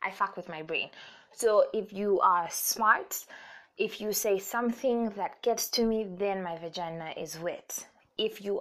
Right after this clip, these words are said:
are not smart, it's the fucking Sahara down there. And it was the fucking Sahara down there. And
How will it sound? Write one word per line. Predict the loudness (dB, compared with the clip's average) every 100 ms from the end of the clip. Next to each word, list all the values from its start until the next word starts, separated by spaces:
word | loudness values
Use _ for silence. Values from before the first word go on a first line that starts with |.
| -2
are | 4
not | 4 4
smart, | -2 0 0 0 -4
it's | -10
the | -12
fucking | -8 -10 -4 -6
Sahara | -4 -6 -2 -2 -2
down | -6 -6 -8
there. | -8 -8
And | -8
it | -8
was | -8
the | -10
fucking | -10 -6 -4 -2 -4
Sahara | -6 -6 -4 -6
down | -6 -8 -10
there. | -12 -12 -14 -18 -18 -20 -18 0
And | 2 2